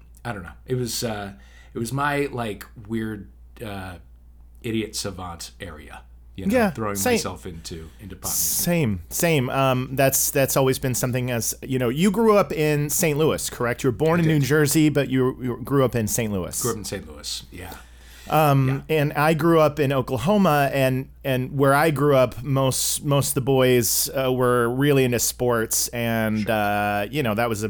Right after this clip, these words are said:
Speaker 2: that was a common thing. And so I never got into athletics, and I never, the memorization that would go around,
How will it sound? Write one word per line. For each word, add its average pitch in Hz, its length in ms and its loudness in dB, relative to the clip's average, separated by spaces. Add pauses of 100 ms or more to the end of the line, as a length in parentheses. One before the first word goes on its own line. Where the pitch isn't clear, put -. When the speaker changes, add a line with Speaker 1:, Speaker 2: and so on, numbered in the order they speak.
Speaker 2:
that 110 160 0
was 101 120 -2
a 107 60 -2
common 110 360 -2
thing. 110 240 -4
And 110 100 -4
so 110 260 0
I 117 140 0
never 123 320 2
got 117 240 2
into 113 160 -2
athletics, 110 1000 0
and 117 220 -2
I 110 80 -2
never, 117 400 -2 (400)
the 117 160 0
memorization 139 840 2
that 113 100 -4
would 117 100 -4
go 123 140 2
around, 110 460 0